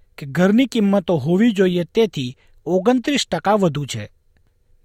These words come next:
ગિનીના સંપત્તિ અસમાનતા ગુણાંકને ધ્યાનમાં લેતા માત્ર આવકને આધારે અસમાનતા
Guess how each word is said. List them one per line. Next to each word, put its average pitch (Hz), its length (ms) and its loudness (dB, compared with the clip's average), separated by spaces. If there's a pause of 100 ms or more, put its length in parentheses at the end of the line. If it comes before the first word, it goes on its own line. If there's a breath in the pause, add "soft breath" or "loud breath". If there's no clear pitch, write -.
ગિનીના 190 680 0 (120)
સંપત્તિ 214 680 -4
અસમાનતા 196 720 -2
ગુણાંકને 180 600 -2
ધ્યાનમાં 160 440 -2
લેતા 165 460 -2 (420)
માત્ર 214 380 0 (140)
આવકને 226 540 0
આધારે 185 420 2
અસમાનતા 180 960 -2